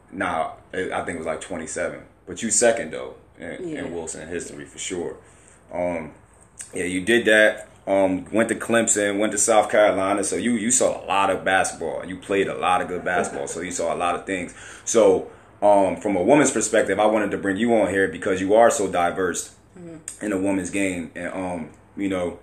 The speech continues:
Speaker 1: women's basketball isn't talked about. To my, in my eyes, women's basketball isn't talked about enough. And I'm not as well versed, you know, 'cause I'm from the boys' side so much. Um, so I just wanna hear your opinions on some things. So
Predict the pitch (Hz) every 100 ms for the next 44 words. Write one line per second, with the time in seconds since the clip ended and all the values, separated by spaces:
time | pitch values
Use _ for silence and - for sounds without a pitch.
0 | _ _ _ _ _ - 117 98 117 120
1 | 107 101 92 87 117 113 101 90 82 -
2 | - 135 127 117 113 131 - 98 87 80
3 | 92 107 104 90 107 101 101 95 85 85
4 | - 110 95 90 85 82 85 73 - -
5 | - - 98 90 87 - 131 131 117 104
6 | - - - - 101 92 104 98 90 110
7 | 107 78 - - - _ _ _ - 95
8 | 95 90 87 95 98 95 101 85 80 113
9 | 117 - 92 87 82 87 85 85 - -
10 | 85 92 87 - 92 87 76 - 98 92
11 | 92 92 87 90 90 95 - 101 92 80
12 | - _ _ _ _ _ - - 98 87
13 | 87 85 87 78 - 92 -